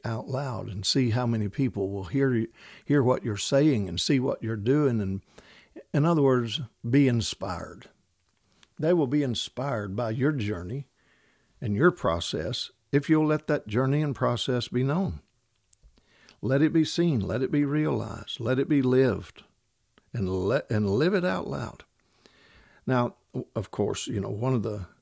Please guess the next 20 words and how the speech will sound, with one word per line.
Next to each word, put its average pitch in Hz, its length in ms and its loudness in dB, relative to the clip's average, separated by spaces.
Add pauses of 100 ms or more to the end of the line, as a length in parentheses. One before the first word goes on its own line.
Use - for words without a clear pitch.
(600)
certainly 110 440 2
one 120 180 0
of 110 80 -2
the 117 60 -4
people 117 380 0
that 120 160 -2
we, 123 280 0
um, 95 360 -2 (1500)
uh, 95 280 -6
acknowledge 110 760 -2 (1160)
scripturally, 104 880 -2 (580)
uh, 107 400 -6 (1040)
as, 120 480 -2
as 110 160 -2
far 113 260 2
as 98 80 -4
a 98 100 -8
creative 113 560 2
is 98 120 -4
concerned, 117 560 -2